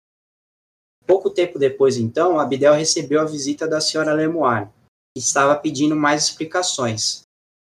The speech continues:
O Abdel, ele tenta explicar o quadro que havia ocorrido, o quadro da noite anterior,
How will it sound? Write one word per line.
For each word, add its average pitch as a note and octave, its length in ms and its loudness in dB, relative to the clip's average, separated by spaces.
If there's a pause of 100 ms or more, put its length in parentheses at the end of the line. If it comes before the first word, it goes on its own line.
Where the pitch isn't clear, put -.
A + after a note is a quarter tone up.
O C3 80 -2
Abdel, C#3 680 0
ele B2+ 520 -4 (680)
tenta E3+ 260 -2
explicar C#3+ 680 -2
o B2+ 120 -4
quadro B2 360 0
que A#2 300 -6
havia A2+ 220 -2
ocorrido, A2+ 640 -6
o A#2+ 180 -10
quadro A#2 320 -2
da A#2 100 0
noite A#2 240 -2
anterior, A#2+ 540 -2